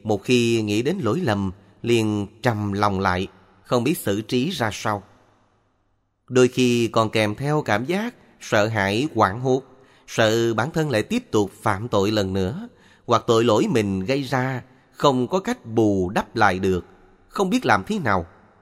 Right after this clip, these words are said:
Vì thế mà nhiều khi tự lâm vào đường cùng. Loại cảm xúc này, ngay cả bác sĩ tâm lý cũng khó giải quyết được,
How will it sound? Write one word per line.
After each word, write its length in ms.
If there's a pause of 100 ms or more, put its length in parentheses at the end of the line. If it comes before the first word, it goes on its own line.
(500)
Vì 200
thế 320
mà 300 (300)
nhiều 180
khi 420 (100)
tự 220
lâm 260
vào 340
đường 400
cùng. 280 (1900)
Loại 520
cảm 180
xúc 240
này, 300 (340)
ngay 160
cả 380
bác 160
sĩ 180
tâm 220
lý 380
cũng 420
khó 280
giải 140
quyết 240
được, 280